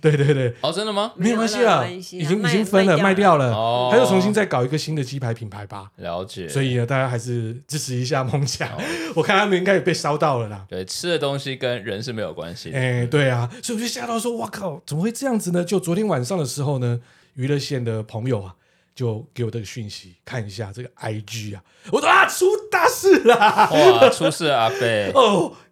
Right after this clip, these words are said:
Speaker 1: 刚人，而且十六岁。哦，大家跟他科普一下哦。
Speaker 2: 对，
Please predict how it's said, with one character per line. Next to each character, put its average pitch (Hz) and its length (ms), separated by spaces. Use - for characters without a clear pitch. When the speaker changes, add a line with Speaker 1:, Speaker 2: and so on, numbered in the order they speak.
Speaker 1:
刚 214 240
人， 139 380
而 156 40
且 147 100
十 120 300
六 123 220
岁。 101 300
哦， 120 120
大 139 140
家 143 60
跟 151 80
他 147 60
科 147 280
普 120 180
一 104 80
下 107 220
哦。 101 80
Speaker 2:
对， 87 180